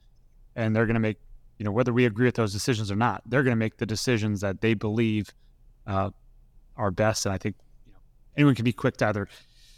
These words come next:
agree or disagree with, with the actions the Fed has, but, um, yeah, they're gonna, I don't, I think they're gonna try and not be swayed, they're, or at least they're gonna try and show that they aren't being swayed as much as possible.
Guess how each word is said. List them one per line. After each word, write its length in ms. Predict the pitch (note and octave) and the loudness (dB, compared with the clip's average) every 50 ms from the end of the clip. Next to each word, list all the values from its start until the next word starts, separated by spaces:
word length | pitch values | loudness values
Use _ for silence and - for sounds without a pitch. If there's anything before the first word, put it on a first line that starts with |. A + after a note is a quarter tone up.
| - - - - - - - _ - - - - - - - - _ - - - - - - - - - - | -20 -20 -20 -20 -20 -20 -20 _ -20 -20 -20 -20 -20 -20 -20 -20 _ -20 -20 -20 -20 -20 -20 -20 -12 -6 -4
agree 240 | B2 G#2+ B2+ C3 A#2 | -2 2 4 4 4
or 60 | G#2+ | 4
disagree 400 | G2+ A2+ A2 - - G#2 G#2+ G#2 | 2 0 0 0 0 0 0 0
with, 260 | G2+ G2 F#2 - - | 0 0 -2 -4 -4
with 260 | E3 B2 G#2 F#2+ - - | -4 -4 -4 -4 -4 -6
the 120 | - - | -6 -2
actions 320 | G#2+ A2 - - - G#2 | -2 -2 -2 -2 -4 -4
the 80 | - - | -4 -6
Fed 260 | - - G#2+ G2+ F#2+ | -8 -4 -2 -2 -2
has, 320 | - A2+ G#2+ G#2 G2+ G2 E2+ | -2 -2 -2 0 0 -2 -2
but, 280 | - - G2+ F#2+ - - - _ _ - - - - - - - | -2 -4 -4 -4 -4 -8 -20 _ _ -20 -20 -20 -20 -20 -16 -10
um, 360 | - G2 G2 - - D#2 D#2 - - - - - - - - _ _ _ _ _ - - _ _ _ _ | -8 -6 -6 -6 -8 -12 -14 -16 -18 -20 -20 -20 -20 -20 -20 _ _ _ _ _ -20 -20 _ _ _ _
yeah, 160 | - A#2 G#2 F#2+ | -2 -2 0 0
they're 160 | F#2 A2 G#2 | 2 0 0
gonna, 140 | B2 - - | 0 -2 -2
I 80 | A2 A#2 | -2 -2
don't, 140 | C3 - | -2 -2
I 80 | - A2 | -2 -2
think 180 | - C#3+ B2+ - | -2 -2 0 0
they're 80 | C3+ | 0
gonna 160 | A#2+ C3+ B2+ | 2 2 0
try 220 | A#2 - - A#2+ A#2 | 0 0 0 0 0
and 180 | A2+ G#2 G2 | 0 0 -2
not 240 | G2 G2+ A2+ - - | -2 -2 -2 -4 -2
be 140 | - G#2+ F#2 | -4 -4 -2
swayed, 460 | - - - G2 F2 F2 F2 F#2 F2+ | -4 -6 -6 -8 -8 -8 -8 -8 -8
they're, 140 | - - - - | -8 -8 -8 -4
or 120 | - A2+ | -2 0
at 60 | A2+ | 2
least 220 | A#2 C3 C3 - - | 2 2 2 2 2
they're 160 | C3 A#2 G#2+ | 2 2 2
gonna 180 | G#2 G#2+ G#2 F#2+ - - - - - - - - - | 2 0 -2 -4 -6 -14 -20 -20 -20 -20 -20 -12 -4
try 160 | - C3 A#2 | -2 0 0
and 80 | G2+ - | 0 0
show 200 | - D3 D3 C3 | 2 2 4 2
that 140 | G2+ F#2+ | 2 0
they 120 | F2+ G2+ F#2 | -2 -2 -2
aren't 180 | F#2 F#2 E2+ | -2 -2 -4
being 160 | - F#2+ E2+ - | -4 -4 -4 -2
swayed 180 | - G2+ F#2 | -2 -4 -4
as 100 | F#2 F2+ | -2 -2
much 180 | F#2 G2+ F2+ - | -4 -4 -4 -6
as 40 | - | -10
possible. 460 | - A2+ G#2 F#2+ - - G2 - | -10 -10 -8 -8 -6 -6 -8 -8